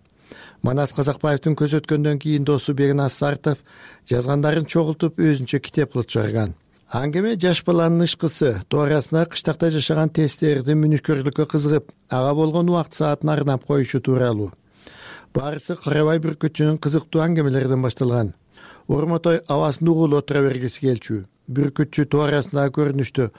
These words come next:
окуяны ушунчалык жөнөкөй, анан да аябай кызыктуу кылып айтып берет. Аны угуп эле отургуң келет. Арчанын куу дөңгөчүнөн караңгыны айдаган учкундары баланын сезимин козгоп,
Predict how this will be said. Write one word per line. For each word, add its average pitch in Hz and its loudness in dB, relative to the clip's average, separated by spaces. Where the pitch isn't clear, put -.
окуяны 151 -2
ушунчалык 143 0
жөнөкөй, 143 2
анан 135 0
да 139 2
аябай 143 2
кызыктуу 135 0
кылып 127 2
айтып - -6
берет. 110 -6
Аны 143 0
угуп 160 4
эле 139 2
отургуң 120 -2
келет. 110 -4
Арчанын 131 0
куу 147 0
дөңгөчүнөн 139 0
караңгыны 139 0
айдаган 135 0
учкундары 135 0
баланын 135 0
сезимин 139 2
козгоп, 135 0